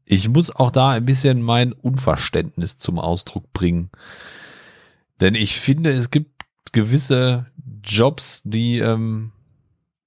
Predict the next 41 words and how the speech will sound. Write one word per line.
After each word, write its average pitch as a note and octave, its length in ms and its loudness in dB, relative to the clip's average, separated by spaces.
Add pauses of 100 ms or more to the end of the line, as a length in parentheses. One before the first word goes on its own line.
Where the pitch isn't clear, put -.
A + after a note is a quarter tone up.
(280)
ja, B2 140 0
da A#2 100 4
muss B2+ 120 4
man B2 120 6
sich A#2+ 140 4
ein B2 80 4
bisschen B2+ 220 6
mehr A#2 140 4
um C3 120 0
I-T-Sicherheit B2 560 0
kümmern A2+ 300 0
als G#2 200 -2
in G#2 80 -2
anderen E2+ 360 -2
Jobs. - 440 -6
Also F#2 280 -2
ob - 100 -4
der F#2+ 140 2
Bäcker B2+ 340 2
von A#2 220 2
nebenan A2 560 0
wirklich A#2 300 -2
ein A2 260 -2 (460)
zwölfstelliges A2+ 580 2
Passwort B2+ 360 2
braucht A#2+ 520 4
bei G#2 140 2
seinem G#2 500 0 (460)
Web-G G#2+ 680 0
M G#2 120 0
X B2 440 -6
oder G2+ 260 2
Freemail-Account, A2+ 960 0
das - 340 -6 (220)
weiß C#3+ 300 0
ich C#3 180 0
nicht. D#3+ 480 0 (840)
Aber G2 220 2
ich G2 160 0
finde B2+ 240 2
Minister, B2 960 2